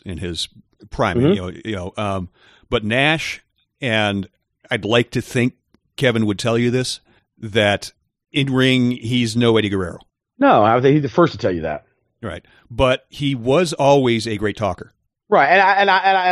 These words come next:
Speaker 2: I, and let me defend Kev here a little bit. I don't think Kev is as bad in ring when he was healthy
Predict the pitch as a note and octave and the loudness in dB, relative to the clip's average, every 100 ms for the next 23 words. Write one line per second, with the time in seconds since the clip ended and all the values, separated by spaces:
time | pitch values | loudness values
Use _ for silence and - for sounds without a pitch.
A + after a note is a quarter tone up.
0 | F3 F3+ G3 G#3 D#3+ C3 C#3 C#3+ C#3 D3+ | -2 -2 -2 -4 -6 -8 -6 -6 -4 -4
1 | D3+ D#3 D#3 D#3+ D#3+ D3+ E3+ - _ _ | -2 -2 -2 -2 -2 2 2 2 _ _
2 | _ _ F3 A#3+ A#3+ E3 C3+ F3 - - | _ _ 2 4 4 2 -4 -6 -6 -4
3 | D#3 D3 C#3 A#2+ A2 G2 F2 A2+ A2 G#2 | 2 2 2 -4 -8 -12 -4 0 0 -2
4 | - B2 B2 A#2 A2 G#2+ G#2 A2+ A2+ B2 | -8 -8 -6 -4 -2 -2 -2 -2 2 2
5 | A2 G#2+ A2 G#2+ F#2 - F#2+ B2 A#2 - | 2 4 6 6 2 -4 2 6 4 4
6 | F#2+ E2+ | -2 -4